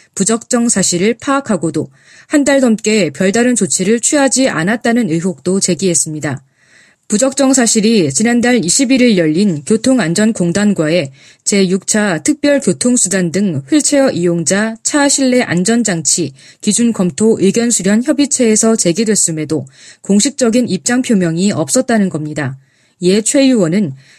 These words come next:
장애인 단체가 장애인 콜택시의 고정 장치,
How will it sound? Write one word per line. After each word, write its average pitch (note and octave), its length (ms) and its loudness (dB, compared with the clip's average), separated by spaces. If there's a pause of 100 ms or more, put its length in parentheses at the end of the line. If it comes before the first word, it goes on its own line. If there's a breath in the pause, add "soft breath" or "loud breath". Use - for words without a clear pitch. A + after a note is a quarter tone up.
장애인 A#3 360 0
단체가 A#3 600 2
장애인 G3+ 380 0
콜택시의 C4 720 2
고정 A3+ 360 2
장치, D#3+ 540 -4